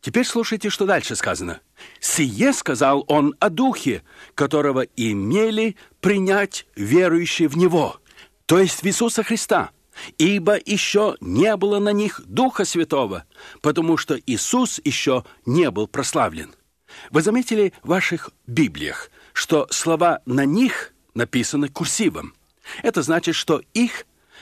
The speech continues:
добавили переводчики, так что их нет в подлиннике. Вернее, было бы сказать: "Ибо ещё не было в них Духа Святого". В Ветхом Завете Дух Святой снисходил на людей, и то при определённых случаях.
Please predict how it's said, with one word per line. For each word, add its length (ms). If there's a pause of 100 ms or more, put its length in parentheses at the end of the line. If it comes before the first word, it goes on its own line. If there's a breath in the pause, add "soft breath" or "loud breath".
(180 soft breath)
добавили 720 (120)
переводчики, 680
так 220
что 280
их 240
нет 200
в 80
подлиннике. 680 (420 loud breath)
Вернее, 460
было 220
бы 100
сказать: 460
"Ибо 360
ещё 440
не 460
было 320 (280 loud breath)
в 240
них 480 (540)
Духа 320
Святого". 540 (680 loud breath)
В 40
Ветхом 300
Завете 420
Дух 220
Святой 460 (100)
снисходил 720
на 120
людей, 500 (480 loud breath)
и 120
то 200
при 160
определённых 640
случаях. 600